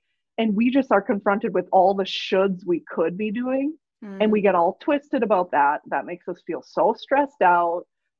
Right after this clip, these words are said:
Speaker 1: so unworthy, so incapable. But if we are just, and the guides are just like, "Know your role, get to know your community,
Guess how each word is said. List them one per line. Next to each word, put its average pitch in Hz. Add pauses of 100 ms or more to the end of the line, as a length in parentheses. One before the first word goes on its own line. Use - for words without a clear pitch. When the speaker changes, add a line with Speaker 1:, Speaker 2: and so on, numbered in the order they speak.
Speaker 1:
so 202 (120)
unworthy, 190
so 175
incapable. 165 (300)
But 254
if 262
we 254
are 254
just, 233 (200)
and 214
the 196
guides 196
are 196
just 196
like, 170
"Know 202
your 220
role, 156
get 196
to 247
know 214
your 202
community, 185